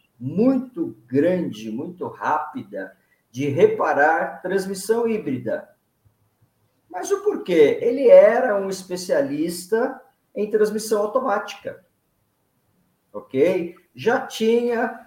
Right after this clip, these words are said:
conhecimento dos fundamentos de elétrica, de eletrônica, uma mecatrônica de uma transmissão, né?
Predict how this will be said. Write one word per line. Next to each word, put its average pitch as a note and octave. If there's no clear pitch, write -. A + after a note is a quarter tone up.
conhecimento G#3
dos C3+
fundamentos F3
de C#3
elétrica, B2+
de A#2
eletrônica, B2+
uma C3
mecatrônica D#3
de A#2
uma B2+
transmissão, C3
né? C3+